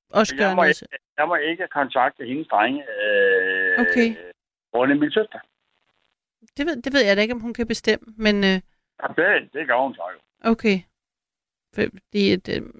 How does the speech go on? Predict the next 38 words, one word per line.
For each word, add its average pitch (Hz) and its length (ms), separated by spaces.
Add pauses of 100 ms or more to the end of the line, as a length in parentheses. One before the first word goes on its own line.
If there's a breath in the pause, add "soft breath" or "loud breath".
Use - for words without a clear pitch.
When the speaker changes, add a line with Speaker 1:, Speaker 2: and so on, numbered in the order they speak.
(120)
Speaker 1:
de 208 80
er 214 40
vel 233 160
voksne 196 500
nu, 208 200
så - 220
det 214 120
kunne 226 140
man 202 120
jo 175 120
godt 175 300
have 196 100
gjort, - 280 (140)
hvis 233 100 (100)
Speaker 2:
Ja. 185 40
Speaker 1:
det - 60
var. 170 100 (300 loud breath)
Speaker 2:
Ja. 208 200
Speaker 1:
Nå, 185 80 (320 loud breath)
jeg, 247 140 (120)
jeg 277 200
hører, 311 480
jeg 247 140
hører 285 240
din 294 160
pointe, 254 520
men 233 280
nu, 247 180
jeg 262 140
udfordrede 269 520
dig 214 80
også 220 140
bare 233 180
lige 233 160
lidt 220 200
i 233 80
forhold 220 400
til, 226 320